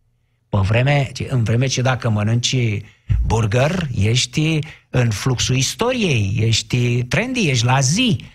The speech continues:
Publicul care, care mănâncă informație, să-i zic așa, e, are nevoie de, îi, îi place așa ceva,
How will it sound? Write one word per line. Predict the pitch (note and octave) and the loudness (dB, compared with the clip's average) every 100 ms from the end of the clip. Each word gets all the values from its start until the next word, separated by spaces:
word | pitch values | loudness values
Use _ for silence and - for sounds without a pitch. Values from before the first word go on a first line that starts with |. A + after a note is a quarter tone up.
| - - - _ - | -20 -20 -20 _ -12
Publicul | - F3 C#4+ D4+ A#3+ G#3+ | -4 -2 -2 -2 -2 0
care, | F3+ E3 D3+ D3 | 0 2 0 0
care | - D3 D3 C#3 - - _ | 0 2 2 0 -4 -16 _
mănâncă | B2+ C3 E3 G#3+ E3 C#3 G#2+ - _ | 0 0 0 0 0 0 0 -4 _
informație, | - C3+ A#2+ C3+ B2 B2+ A#2+ - G#2+ C3 - _ _ | -2 0 0 0 2 2 0 -2 0 0 -4 _ _
să-i | - G#2 | -2 0
zic | B2 C3 | 0 0
așa, | A#2 G2 G2 G#2 D3+ - _ _ _ _ _ - | 0 0 0 0 -2 -8 _ _ _ _ _ -6
e, | - C3+ C3+ C3+ - _ _ _ | -2 2 2 0 -4 _ _ _
are | - E3+ F3+ | -2 0 2
nevoie | D#3+ C#3+ F3+ | 2 2 0
de, | D#3+ D#3 G3 | 0 -2 0
îi, | D#3+ D3 - | -2 0 -2
îi | C#3 - | -2 -2
place | - G3+ G3 - | 0 0 0 0
așa | C3+ - | 0 0
ceva, | G2+ - - - | -2 -2 -4 -6